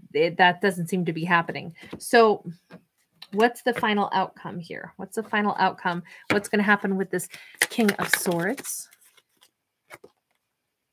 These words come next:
Uh, Seven of Wands, man, they're, they're feeling a whole bunch of blockages. That's the, you know, we had the Seven of Wands in the reverse out of the other deck. Now we have it in the upright.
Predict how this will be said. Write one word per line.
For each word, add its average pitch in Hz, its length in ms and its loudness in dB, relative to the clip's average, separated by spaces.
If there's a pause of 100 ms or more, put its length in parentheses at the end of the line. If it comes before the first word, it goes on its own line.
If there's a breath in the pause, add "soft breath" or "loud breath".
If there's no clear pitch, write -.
(280)
Uh, 180 100 -2
Seven 226 360 -2
of 196 100 -2
Wands, 170 520 -2
man, 190 220 -2
they're, 185 300 0 (340 soft breath)
they're 190 260 4 (160)
feeling 185 340 0
a 170 80 2
whole 190 100 4
bunch 180 200 2
of 160 80 -2
blockages. 170 880 0 (560 soft breath)
That's 190 240 4
the, - 200 2
you 202 140 6
know, 185 80 6
we 175 160 2
had 190 180 0
the 185 60 0
Seven 180 280 2
of 165 100 0
Wands 175 260 2
in 165 60 -2
the 165 80 -2
reverse 196 480 4
out 165 140 -2
of 165 60 -4
the 170 140 0
other 175 160 0
deck. 160 240 -6
Now 160 120 -6
we 160 100 -4
have 156 120 -6
it - 80 -8
in 165 80 -8
the 160 120 -4
upright. - 500 -6